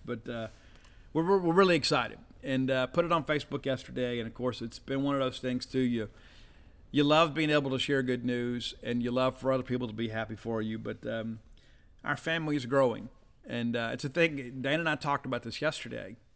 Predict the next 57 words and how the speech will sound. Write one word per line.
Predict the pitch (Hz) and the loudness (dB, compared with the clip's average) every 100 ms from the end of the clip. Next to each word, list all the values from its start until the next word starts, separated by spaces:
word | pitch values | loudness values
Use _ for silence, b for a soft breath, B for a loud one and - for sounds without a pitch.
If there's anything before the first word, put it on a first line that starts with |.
| - _ - | -20 _ -20
It's | 120 - | -14 -8
like, | 123 117 | -6 -6
uh, | 123 117 113 | -8 -8 -6
you | 127 | -4
know, | 120 117 | -4 0
this | 127 147 | 2 2
is | 147 | 0
the | - 123 | -2 0
last | 123 135 143 - | 2 2 0 -2
Easter | 151 143 - 135 123 | -2 0 -2 -2 -2
that | 123 | -2
Ian | 123 135 139 | 0 2 4
will | 123 | 2
be | 120 | -2
home. | 120 160 120 107 | -4 -4 -6 -6
He'll | 113 | -6
graduate | 110 127 127 131 127 | 0 2 2 -2 0
high | 127 | 2
school | 127 - 127 | 0 -2 -2
this | 120 - | -2 0
year | 127 120 - B B B B B | 2 0 -4 B B B B B
and | - | -6
head | 117 135 | 2 2
across | 135 135 131 - | 4 2 2 2
town | 135 131 135 | 0 2 2
and | 135 123 | 0 -2
enroll | 123 127 127 | 0 0 0
at | |
Mississippi | 127 123 120 117 | 0 -2 -2 -6
State. | - 135 135 127 - _ _ _ _ _ _ - - - | -2 2 2 0 -8 _ _ _ _ _ _ -20 -16 -6
And, | 127 127 | -2 2
um, | 127 123 117 107 b b b b b b b b - | 4 4 0 -4 b b b b b b b b -4
you | |
know, | 156 | 0
life | 131 160 160 | 4 4 4
is | - | 0
changing. | 180 190 180 110 - _ _ _ _ _ _ _ _ | 0 0 -2 -6 -12 _ _ _ _ _ _ _ _
But | 123 143 | -2 2
there | 165 | 4
are | 156 | 4
a | |
lot | 151 170 | 4 4
of | 214 | 2
people | - 170 139 147 135 | -2 -4 -2 -2 0
that | 131 | 0
I'm | 139 | 0
gonna | 156 147 | 0 0
love | 143 143 | 2 0
with | 135 | 0
all | 135 | 0
my | 127 123 | 0 -4
heart | 117 180 185 - | -6 -6 -6 -6
that | 120 | -4
hadn't | 127 123 127 | -2 -2 -2
been | 120 | -2
born | 127 175 180 | -2 -2 -2
yet. | 139 - - | -4 -8 -16